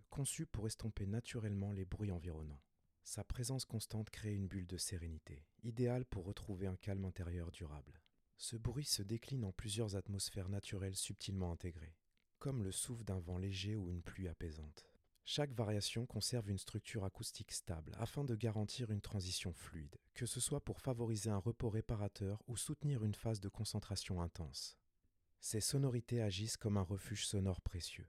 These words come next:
aidant à apaiser le stress et à offrir un sentiment de sécurité acoustique. Appuyez sur lecture, respirez profondément et laissez la profondeur du son faire le reste.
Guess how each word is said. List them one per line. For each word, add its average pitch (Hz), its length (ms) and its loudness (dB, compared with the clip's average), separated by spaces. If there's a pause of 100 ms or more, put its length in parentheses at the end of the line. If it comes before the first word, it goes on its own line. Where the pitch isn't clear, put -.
(200)
aidant 127 400 4
à 104 40 6
apaiser 104 360 2
le 92 100 2
stress - 540 -2
et 113 140 2
à 101 80 6
offrir 104 340 0
un 92 80 2
sentiment 104 480 2
de 95 100 0
sécurité 92 600 -2
acoustique. - 640 -8 (920)
Appuyez 147 400 -2
sur 117 240 -2
lecture, 98 540 -4 (160)
respirez 104 560 0
profondément 98 800 -2 (220)
et 98 100 0
laissez 104 320 0
la 98 120 2
profondeur 92 640 -2
du 85 120 -4
son 90 260 -2
faire 82 240 -4
le 80 80 -4
reste. 78 400 -10